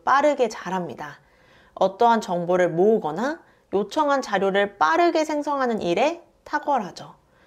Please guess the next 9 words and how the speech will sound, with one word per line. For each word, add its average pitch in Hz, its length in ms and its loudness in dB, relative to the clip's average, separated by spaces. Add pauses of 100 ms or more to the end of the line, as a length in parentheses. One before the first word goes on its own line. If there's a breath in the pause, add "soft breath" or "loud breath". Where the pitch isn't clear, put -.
(360 soft breath)
그런데 190 600 0
그 - 120 -6
명령을 196 680 0
내리기 180 460 0
위한 262 440 -6 (240)
작은 208 460 -4
아이디어, 156 560 -10 (640 soft breath)
즉 185 260 -4 (140)
요리사의 247 680 -2